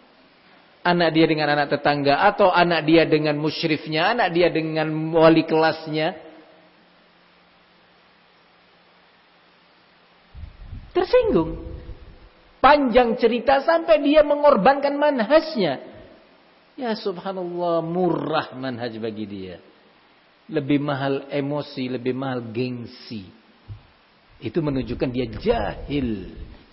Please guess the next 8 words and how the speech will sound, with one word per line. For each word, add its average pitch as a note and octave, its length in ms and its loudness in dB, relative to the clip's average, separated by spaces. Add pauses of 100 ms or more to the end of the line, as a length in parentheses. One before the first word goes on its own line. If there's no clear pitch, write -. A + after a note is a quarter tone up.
Jahil, F3 1040 4 (240)
jahil. G#3+ 1040 6 (2250)
Terhadap B2 480 -4
apa - 320 -10
itu A2 240 -12
salafiyah? A2 640 -10 (320)
Bagaimana C3+ 480 -2
nilainya? A2 720 -10